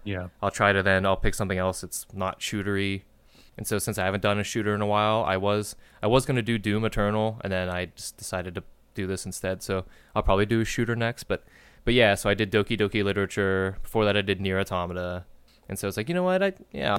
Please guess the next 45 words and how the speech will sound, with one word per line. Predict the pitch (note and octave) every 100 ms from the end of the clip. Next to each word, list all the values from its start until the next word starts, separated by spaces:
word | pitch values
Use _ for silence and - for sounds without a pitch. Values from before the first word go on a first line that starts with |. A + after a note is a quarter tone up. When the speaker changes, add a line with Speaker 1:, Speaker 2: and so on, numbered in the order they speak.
| -
Speaker 2:
I'll | F2+
jump, | D3 -
I'll | D3
jump | E3+ C#3+
into, | A2 G2+
like, | F#2+
a | G2
first-person | - G2 - G2+ - F#2+
kind | F2+ F#2+ F#2
of | F2+ - - -
big | F#2+
sandboxy | F2+ G2 F#2 F2+ F2+ - F#2 F#2 - _ -
Speaker 1:
Ye- |
Speaker 2:
R | G2+
P | -
G | F#2+ G2
kind | F#2 F#2
of | F2+
thing. | F#2+ G2 _ _ _
Speaker 1:
Yeah, | - B2+
I |
used | E3 G#3+ -
to | C#3+
do | A2 G2
that. | F#2
I | G#2
used | A#2
to | A#2+
make | A#2
sure, | - B2 E3+
I'll | E3+
play | F3+
a | D#3+
few | -
different | C3 C#3
games | A#2 A2+
at | A2
a |
time, | G#2 A2 G2
but | G#2
make | A#2 -
sure | C3
they're | G2+
all | F#2+
different. | F#2 G2 - C3+